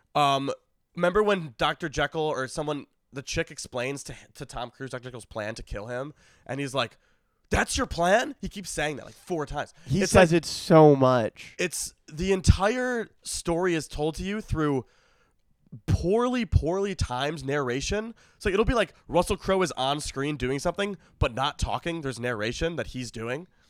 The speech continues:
Speaker 1: That's very, that's clearly a bad, that's like, that's
Speaker 2: Well,
Speaker 1: like, that's how you can tell the script is not a thing.
Speaker 2: Well, no, but that for me
Speaker 1: Yeah.
Speaker 2: was, so the way that I was, once again, I was thinking this in terms of studio the entire time. That once
Speaker 1: Boardroom
Speaker 2: again,
Speaker 1: movie, yeah.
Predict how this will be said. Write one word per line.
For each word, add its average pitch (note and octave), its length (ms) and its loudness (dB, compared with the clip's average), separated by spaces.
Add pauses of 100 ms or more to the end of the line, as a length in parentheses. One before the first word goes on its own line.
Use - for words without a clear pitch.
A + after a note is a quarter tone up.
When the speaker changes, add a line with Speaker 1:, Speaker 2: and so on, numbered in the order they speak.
(260)
Speaker 1:
That's C3+ 220 -10
very, A#2+ 320 -8
that's - 200 -10
clearly F3+ 340 0
a D3+ 60 2
bad, B2 220 0
that's C3+ 160 -4
like, B2 140 -8 (480)
that's C3+ 120 2
Speaker 2:
Well, B3 120 12
Speaker 1:
like, D3+ 200 -2
that's D#3 180 -4
how F3+ 80 -2
you E3 100 -4
can D3 100 -8
tell C#3+ 120 -4
the A#2+ 80 -8
script - 300 -8
is G#2+ 160 -12
not G#2+ 220 -6
a - 20 -20
thing. - 160 -6
Speaker 2:
Well, B3+ 80 0
no, C#4+ 120 8
but G#3+ 180 2
that C4 240 6
for C4+ 100 0
me B3 220 -2
Speaker 1:
Yeah. D3 120 0
Speaker 2:
was, - 140 -4 (240)
so A#3 240 -2 (320)
the G3+ 140 2
way C4 240 2
that D4+ 180 -2
I E3+ 180 4
was, E3 300 2 (140)
once F#3+ 260 0
again, D3+ 540 0 (460)
I A3+ 140 4
was C4+ 200 -2
thinking F#3+ 260 -4
this F3 160 -4
in D#3 100 -10
terms D3+ 280 -10
of C3+ 80 -18
studio D#3 480 -8
the C3+ 140 -14
entire C#3+ 420 -4
time. E3+ 520 -4 (560)
That E3+ 320 0
once D3 360 0
Speaker 1:
Boardroom D3+ 320 4
Speaker 2:
again, C#3+ 100 2
Speaker 1:
movie, F#2+ 400 -8
yeah. G#2+ 180 -10